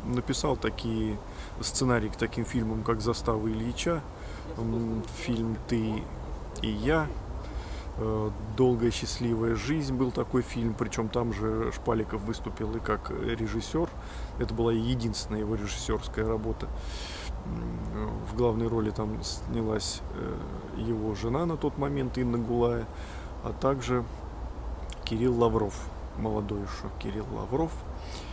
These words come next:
Вот. Также он сни-, по его сценарию был снят фильм, э, "Я родом из детства", "Я шагаю по Москве" Георгия Данелли. Э, во время съёмки фильма "Я шагаю по Москве", э, Шпаликов, э, придумал песню,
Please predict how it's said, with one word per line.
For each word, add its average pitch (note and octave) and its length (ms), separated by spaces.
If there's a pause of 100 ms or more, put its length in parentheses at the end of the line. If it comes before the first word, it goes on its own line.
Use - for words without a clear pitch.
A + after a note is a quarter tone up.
(320)
Вот. A2 500 (200)
Также A#2+ 300
он A2+ 160
сни-, A2 640
по B2 60
его A2+ 180
сценарию A2 460
был G#2+ 180
снят A2 300
фильм, A2 360
э, A2+ 120 (180)
"Я A2+ 120
родом G#2+ 340
из G#2+ 100
детства", C#3+ 480 (420)
"Я A#2 160
шагаю G#2 400
по G#2+ 120
Москве" A2+ 460
Георгия B2+ 500
Данелли. A#2+ 560 (720)
Э, A#2 40
во A2+ 260
время A2+ 280
съёмки A2 400
фильма A2 340
"Я A2 100
шагаю A2 360
по A2 100
Москве", B2 560
э, A#2 300
Шпаликов, C3 760
э, A2 120 (100)
придумал A#2 380
песню, A2 460